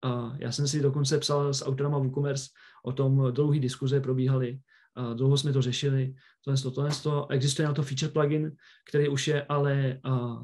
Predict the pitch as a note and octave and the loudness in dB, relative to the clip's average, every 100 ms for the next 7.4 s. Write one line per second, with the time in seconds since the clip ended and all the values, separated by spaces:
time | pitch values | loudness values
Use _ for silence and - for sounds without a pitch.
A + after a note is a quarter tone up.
0 | C3 B2+ C3 C3+ C3 C3+ D3 C3 C3 B2+ | -10 -4 0 0 0 -4 0 2 4 2
1 | B2 C3 B2+ B2 C3 D3 _ _ _ _ | 2 2 0 -2 -6 -12 _ _ _ _
2 | B2+ C3 C3+ - _ C3+ B2 B2 B2+ C#3+ | -4 -4 -6 -16 _ -4 -2 -2 -2 2
3 | C3+ C3+ - D#3 D3+ C3+ D3+ D3+ C#3+ D3 | 2 2 2 2 2 -2 -2 0 2 2
4 | D3 D3 D3 D3 C#3+ C#3 C3 C#3 C#3 C#3+ | 0 -2 -2 0 0 -2 -4 -4 -2 -2
5 | C3+ C3+ C3+ C#3 C3+ C3+ C3 C3 _ _ | 0 0 2 0 0 0 -2 -6 _ _
6 | B2+ B2+ C3 C#3+ C#3 C3 C3+ D3 C3+ C3 | -4 -2 0 2 4 2 2 2 0 2
7 | C#3 C#3 D3 | 0 0 -4